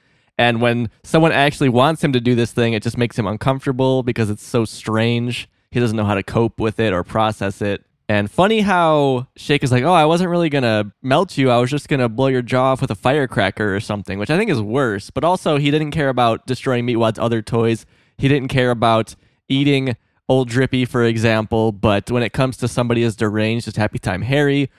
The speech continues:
who isn't afraid of death, Shake doesn't know how to cope with that. And this is kind of similar to the previous episode where Shake was kind of distraught or put off by how Frylock blew up M C P pants.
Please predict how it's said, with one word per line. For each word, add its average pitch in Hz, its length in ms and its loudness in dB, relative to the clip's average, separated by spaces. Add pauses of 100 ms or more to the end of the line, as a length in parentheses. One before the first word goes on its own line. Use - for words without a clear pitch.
(100)
who 123 200 4
isn't 135 240 2
afraid 110 340 0
of 98 140 -4
death, 101 360 0 (320)
Shake 131 300 0
doesn't 117 260 2
know 113 140 2
how 104 120 2
to 98 80 0
cope 110 280 -2
with 98 160 -4
that. 92 300 0 (300)
And 135 200 4
this 185 140 -2
is 196 240 -2 (220)
kind 226 180 4
of 170 100 2
similar 208 400 2
to 180 100 -6
the 170 100 -2
previous 220 360 0
episode 117 560 0
where 120 320 2 (200)
Shake 180 360 0
was 160 220 2
kind 143 320 0
of 123 280 0 (420)
distraught 147 760 2 (160)
or 127 140 4
put 143 280 0
off 147 340 2
by 113 160 2
how 113 180 0
Frylock 127 580 0
blew 127 200 0
up 120 180 0
M 123 160 -2
C 113 240 -6
P 208 280 -8
pants. 117 640 -2